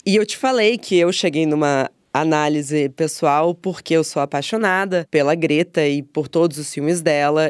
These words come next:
E eu sei que eu e ela, a gente tem muitas coisas em comum de, do que, que a gente consome de conteúdo. E eu comecei a pensar, mas o que que Frances Ha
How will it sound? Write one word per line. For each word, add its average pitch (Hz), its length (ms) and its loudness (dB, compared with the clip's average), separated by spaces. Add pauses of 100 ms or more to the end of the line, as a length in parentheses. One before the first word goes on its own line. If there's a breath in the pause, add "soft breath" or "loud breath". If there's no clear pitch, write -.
E 156 140 -2
eu 156 80 2
sei 151 300 -2
que - 160 -4
eu 151 120 2
e 156 40 4
ela, 143 220 2
a - 20 -4
gente 151 280 -6
tem 147 140 -2
muitas 170 420 0
coisas 139 440 -2
em 147 100 -4
comum 156 480 0
de, 135 220 -6 (260)
do 160 180 -4
que, 190 120 -6
que 208 80 -6
a - 20 -4
gente 180 200 -4
consome 175 580 -2
de 143 100 -10
conteúdo. 156 840 -2
E 208 300 0
eu 208 80 2
comecei 220 680 -2
a - 120 -6
pensar, 226 380 -4
mas 226 220 -4
o 233 60 -2
que - 120 -14
que - 180 -2
Frances 202 600 -4
Ha 160 400 -2